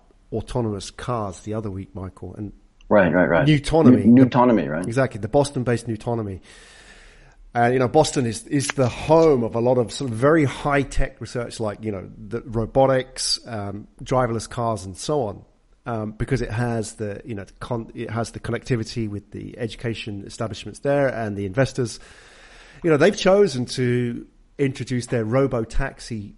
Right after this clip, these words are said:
Speaker 1: test fleets in Singapore. And there's a number of reasons for that. And we talk about it in the driverless cars episode a few months back,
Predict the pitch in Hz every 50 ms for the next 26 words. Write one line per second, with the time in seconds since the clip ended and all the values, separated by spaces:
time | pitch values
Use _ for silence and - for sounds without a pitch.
0 | _ - - - 202 208 - - - - - - - - - - - - 123 117
1 | 117 - - - 226 233 214 185 - - - - 101 - - - - - - _
2 | _ _ _ - 131 131 127 147 170 196 196 156 131 110 135 147 143 - 110 104
3 | - - 107 107 98 95 - - - - _ _ _ 110 98 - 123 120 - 143
4 | 139 135 113 120 113 107 113 104 98 98 - 110 107 101 101 98 - - - 131
5 | 120 110 101 101 - - 92 - 107 98 95 - - 110 107 127 131 120 - -
6 | - 98 95 -